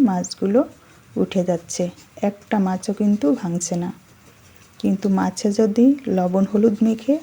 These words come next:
আমি মাছ ভাজতে যেতাম তাহলে মাছ ভেঙে যেত, কড়াইতে লেগে যেত। লবণ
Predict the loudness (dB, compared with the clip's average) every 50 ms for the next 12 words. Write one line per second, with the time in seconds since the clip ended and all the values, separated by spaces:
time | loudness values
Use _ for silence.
0 | -4 -6 -4 -2 0 0 0 0 0 -2 -4 -6 -8 -8 -6 -6 -6 -6 -6 -4
1 | -2 0 2 0 0 0 2 2 2 2 0 -4 -20 -20 -20 -20 -20 _ _ _
2 | -4 0 0 2 2 4 4 4 4 4 4 2 2 0 -2 -8 -10 -12 -10 -4
3 | -2 0 2 2 2 0 0 -2 -4 -4 -4 -4 -4 -4 -4 -6 -12 -20 -20 -14
4 | -4 -2 0 2 2 2 0 0 -2 0 0 0 0 0 -2 -2 -2 -4 -4 -4
5 | -4 -6 -6 -8 -12 -20 -20 -20 -20 -20 -20 -20 -20 -20 -20 -20 -20 -20 -20 -20
6 | -20 -12 -4 0 2 4 6 6 6 6 4